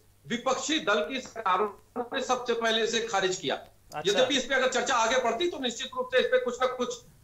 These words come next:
Speaker 1: सकारात्मक और, आ, प-, परिणाम आता।
Speaker 2: अच्छा, ये
Speaker 1: लेकिन
Speaker 2: विपक्ष
Speaker 1: अभी
Speaker 2: वाले,
Speaker 1: निराश
Speaker 2: ना, ना,
Speaker 1: होने की कोई
Speaker 2: ये, ये, ये
Speaker 1: आवश्यकता
Speaker 2: विपक्ष, ये विपक्ष वाले
Speaker 1: अभी
Speaker 2: कह रहे
Speaker 1: कोई
Speaker 2: थे, ये,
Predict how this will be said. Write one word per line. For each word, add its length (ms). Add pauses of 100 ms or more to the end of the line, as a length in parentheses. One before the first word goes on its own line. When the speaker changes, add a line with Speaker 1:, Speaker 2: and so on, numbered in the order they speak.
Speaker 1:
सकारात्मक 560
और, 100
आ, 200
प-, 560
परिणाम 460
आता। 440
Speaker 2:
अच्छा, 160
ये 60
Speaker 1:
लेकिन 140
Speaker 2:
विपक्ष 240
Speaker 1:
अभी 80
Speaker 2:
वाले, 200
Speaker 1:
निराश 180
Speaker 2:
ना, 60
ना, 80
Speaker 1:
होने 120
की 80
कोई 140
Speaker 2:
ये, 60
ये, 340
ये 80
Speaker 1:
आवश्यकता 500
Speaker 2:
विपक्ष, 260
ये 80
विपक्ष 340
वाले 200
Speaker 1:
अभी 100
Speaker 2:
कह 60
रहे 140
Speaker 1:
कोई 200
Speaker 2:
थे, 40
ये, 240